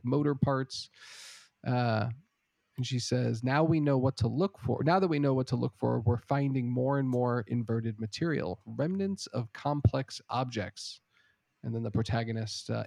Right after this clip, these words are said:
invertedly picks up an object while holding, while, while wearing his radiation glove. <laughs> Safety first. Uh, "What do you think we're seeing?" Uh, and that's it. What a great end to my minute. We're at, uh, seventeen twenty-one.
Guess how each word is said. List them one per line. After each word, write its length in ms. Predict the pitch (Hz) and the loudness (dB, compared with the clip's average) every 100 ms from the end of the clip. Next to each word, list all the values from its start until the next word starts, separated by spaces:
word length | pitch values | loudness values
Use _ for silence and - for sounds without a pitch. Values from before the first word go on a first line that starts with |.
| - | 0
invertedly 520 | 131 123 123 117 113 | 2 2 0 0 2
picks 220 | 127 113 | 2 2
up 140 | 113 | 2
an 80 | 104 | 2
object 360 | 117 110 110 - | 2 -2 -4 -2
while 120 | 117 | -2
holding, 480 | 113 117 110 113 110 | 0 -2 -2 -2 -2
while, 180 | 123 127 | -2 -2
while 220 | 127 120 | -2 -2
wearing 320 | 120 135 127 117 | 0 0 0 -2
his 200 | 113 107 | -2 -2
radiation 520 | 120 117 117 113 110 | -2 -2 -2 -2 -4
glove. 340 | 110 113 113 123 101 104 160 196 - _ _ | -2 -2 -2 0 0 2 0 -2 -10 _ _
<laughs> 720 | 240 - - - _ _ 180 | -4 -4 -4 -14 _ _ -14
Safety 320 | - 147 - | 0 2 4
first. 340 | 135 165 - - - - - - - | 4 4 2 -6 -12 -16 -18 -14 0
Uh, 300 | 131 127 117 - _ _ _ - - - | 2 4 2 -4 _ _ _ -20 -16 0
"What 160 | 131 | 2
do 60 | 190 | 2
you 120 | 208 | 0
think 240 | 196 202 | 0 -2
we're 100 | 175 | -2
seeing?" 580 | 170 - 220 - - 113 107 _ _ _ _ _ _ _ _ _ _ _ | -2 -2 -4 -6 -6 -10 -14 _ _ _ _ _ _ _ _ _ _ _
Uh, 220 | 123 123 123 | -2 0 2
and 140 | 135 | 2
that's 160 | 143 240 | 4 4
it. 320 | 208 - - | 2 -2 -10
What 160 | 156 214 | 2 2
a 20 | |
great 380 | 185 95 143 151 | 4 0 0 4
end 180 | 135 131 | 4 6
to 80 | 131 | 4
my 120 | 117 | 4
minute. 280 | 117 117 98 - | 2 0 -2 -8
We're 200 | - 120 | -4 -2
at, 200 | 120 - - - 113 | -2 -4 -8 -6 -2
uh, 220 | 117 110 | 0 0
seventeen 480 | - 139 123 131 120 | 2 4 4 4 6
twenty-one. 680 | 123 120 113 110 110 110 | 6 4 2 2 0 -2